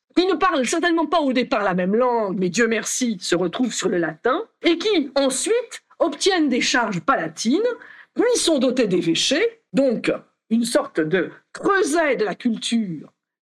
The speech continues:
qui se situe dans la cour et qui ensuite se dispatche dans l'ensemble du regnum. En même temps, donc, que c'est pour eux une étape dans le cursus honorum. Mais quelle est le, alors l'opinion, si on va plus avant,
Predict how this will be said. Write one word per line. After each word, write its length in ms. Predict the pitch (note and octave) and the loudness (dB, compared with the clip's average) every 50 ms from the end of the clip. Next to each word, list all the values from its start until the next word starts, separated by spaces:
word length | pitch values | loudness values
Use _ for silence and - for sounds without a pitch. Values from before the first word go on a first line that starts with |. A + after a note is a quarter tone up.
| _ - | _ -8
qui 80 | A3 | -4
se 100 | - C#4 | -2 -2
situe 420 | - - - F4+ - - D#4+ E4 A#3+ | 0 0 -2 -2 -2 0 0 2 2
dans 100 | G3+ F#3 | 2 0
la 120 | F3 - | -2 -2
cour 500 | - - - A#3+ C#4 E4+ G#4+ B4+ - - - - - - - | -6 -4 0 2 2 2 2 0 -2 -4 -6 -12 -10 -4 -2
et 220 | F#4+ F#4 - - | 0 0 0 -2
qui 280 | - - F#4+ G#4 E4 - | -2 0 2 2 2 2
ensuite 400 | B3+ C4 A#3 - - - F4+ F4 | 2 0 0 0 0 0 0 0
se 100 | - B3 | 0 -2
dispatche 800 | - - - F#3 F3 - - - - E3 D#3 D3 - - - - - _ _ _ _ _ | -2 -2 -2 -2 -4 -4 -2 -2 0 0 0 0 0 -2 -2 -4 -4 _ _ _ _ _
dans 220 | G3 F#3+ D#4+ E4 D4+ | 0 2 2 2 2
l'ensemble 720 | B3 - C4+ - - - B3 B3 C4 C#4 D4 D#4+ D4+ - - - - | 2 0 -2 -2 -2 0 0 2 2 2 2 0 0 -2 -4 -6 -2
du 160 | F#3+ A#3 C#4 | 0 2 2
regnum. 640 | A#3 - A3 A3+ A3+ C#4 C4+ B3 G3+ E3 E3+ D#3+ D3 - _ _ _ _ _ _ _ - | 2 2 2 2 2 2 2 2 2 0 -2 -4 -6 -10 _ _ _ _ _ _ _ -2
En 100 | B3 A#3 | 0 2
même 200 | G#3 F#3 E3+ E3 | 2 0 0 2
temps, 200 | - C#4+ E4+ D4+ | 2 2 2 2
donc, 240 | A3+ B3+ D4+ D#4 - | 2 0 0 0 0
que 80 | G#3+ | -2
c'est 160 | F#3 - F#3+ | -2 -2 -4
pour 300 | - - F3+ E3 E3 G3+ | -4 -2 -2 0 2 2
eux 120 | C#4 D#4+ D4 | 2 2 0
une 80 | G#3 | 0
étape 380 | F3+ E3+ - - A3 B3+ B3+ - | -2 -2 0 2 0 0 2 0
dans 80 | G#3 G3+ | -2 -2
le 100 | F#3 D#3+ | -2 -2
cursus 480 | D#3 - D#3+ - - - A#3 - - | -4 -4 -6 -4 -2 -4 -4 -4 -4
honorum. 300 | D3+ D3 E3 E3+ E3 - _ _ _ _ _ _ _ _ _ _ _ _ _ _ _ - | -10 -12 -14 -16 -20 -20 _ _ _ _ _ _ _ _ _ _ _ _ _ _ _ 0
Mais 180 | D4+ F#4+ G4+ | 0 0 2
quelle 220 | G4+ G#4 A4 G4 F4 | 2 2 2 2 2
est 40 | C4 | 2
le, 140 | A3 G3+ F#3+ - | 0 0 0 0
alors 420 | A3 G#3 G#3+ C4 F#4 G#4+ A#4 G4+ | 0 2 2 2 2 2 0 0
l'opinion, 640 | B3 A3 F3+ - - G#3 G#3+ C4 F4 F4+ A3+ E3 - _ _ _ _ _ _ _ - | 0 0 0 -2 -2 0 2 2 2 0 -2 -6 -8 _ _ _ _ _ _ _ -6
si 160 | - - C4+ | -2 0 2
on 40 | B3+ | 2
va 120 | B3 A#3 | 2 0
plus 220 | B3 G#3+ F#3+ E3+ E3 | 0 0 0 0 0
avant, 420 | D#3+ D#3 E3 A#3+ D4+ F4 F4 | 0 0 0 0 0 0 -4